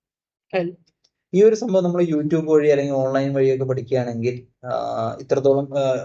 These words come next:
Speaker 2: അതാണോ അതല്ലെങ്കിൽ, ആ, ഡയറക്റ്റ് വന്ന് പഠിക്കുന്നതാണോ?
Speaker 1: ഡയറക്റ്റ് വന്ന് പഠിക്കുന്നതാണ്. പ്രാക്ടിക്കൽ നോളജ്
Speaker 2: പ്രാക്ടിക്കൽ.
Speaker 1: വേറെ തന്നെയാണ്.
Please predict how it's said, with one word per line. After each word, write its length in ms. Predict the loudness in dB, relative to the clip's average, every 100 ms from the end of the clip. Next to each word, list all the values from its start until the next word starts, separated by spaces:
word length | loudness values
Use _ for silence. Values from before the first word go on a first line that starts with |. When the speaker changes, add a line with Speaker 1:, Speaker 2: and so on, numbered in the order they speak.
| 2
Speaker 2:
അതാണോ 480 | 4 6 4 2 0
അതല്ലെങ്കിൽ, 600 | -2 0 -2 -2 -4 0
ആ, 300 | 2 4 4
ഡയറക്റ്റ് 480 | 2 2 2 0 0
വന്ന് 300 | 0 0 -2
പഠിക്കുന്നതാണോ? 920 | -4 -4 -6 -6 -4 -2 -2 -4 -8 _ _ -8
Speaker 1:
ഡയറക്റ്റ് 360 | -4 -2 0 0
വന്ന് 180 | 2 2
പഠിക്കുന്നതാണ്. 500 | 0 0 -2 -2 0
പ്രാക്ടിക്കൽ 640 | 2 2 2 -2 -2 -2
നോളജ് 300 | -2 0 0
Speaker 2:
പ്രാക്ടിക്കൽ. 340 | 0 -4 2
Speaker 1:
വേറെ 260 | 2 2 0 -4
തന്നെയാണ്. 400 | -4 -6 -10